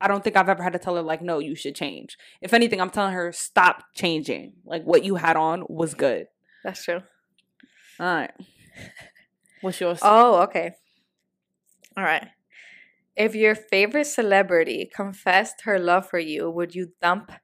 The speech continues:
Speaker 2: me to date her? And I'm gonna use Jessie Reyes
Speaker 1: I'm
Speaker 2: as
Speaker 1: about
Speaker 2: an
Speaker 1: to say
Speaker 2: example because that's,
Speaker 1: <laughs>
Speaker 2: that's your number one.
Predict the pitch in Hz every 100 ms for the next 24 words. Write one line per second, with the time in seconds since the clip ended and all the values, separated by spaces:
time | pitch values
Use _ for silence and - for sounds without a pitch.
0 | _ 185 180 175 185 185 175 170 - -
1 | 170 170 220 233 _ - - - - 190
2 | 196 226 226 220 196 190 190 - 170 190
3 | 185 - 175 175 175 165 156 156 233 226
4 | 208 208 - 196 185 185 170 170 180 202
5 | 185 175 185 - - 240 160 185 240 -
6 | 247 233 254 262 254 -